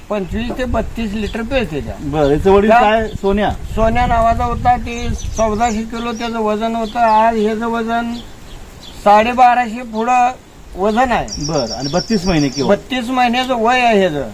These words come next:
Speaker 2: बरं.
Speaker 1: आत्ता चार दात पाडले त्यानं,
Speaker 2: बरं.
Speaker 1: त्यामुळे हे जो अजून ही जी बॉडी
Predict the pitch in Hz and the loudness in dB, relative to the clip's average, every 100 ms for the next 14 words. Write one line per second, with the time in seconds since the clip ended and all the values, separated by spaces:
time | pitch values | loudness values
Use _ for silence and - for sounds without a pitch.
0 | - 147 147 104 - - 185 - 247 220 | -6 0 0 -2 -4 0 0 2 0 2
1 | 240 247 247 247 233 262 226 226 220 226 | 4 4 6 4 4 0 2 0 -2 -2
2 | 220 247 262 - - 147 214 226 240 247 | 2 0 0 -8 -4 2 4 4 2 2
3 | 202 233 247 247 196 202 220 262 262 262 | 0 -2 -2 0 4 4 2 -2 0 -2
4 | 233 247 240 247 240 254 254 | -2 -4 2 4 4 2 -4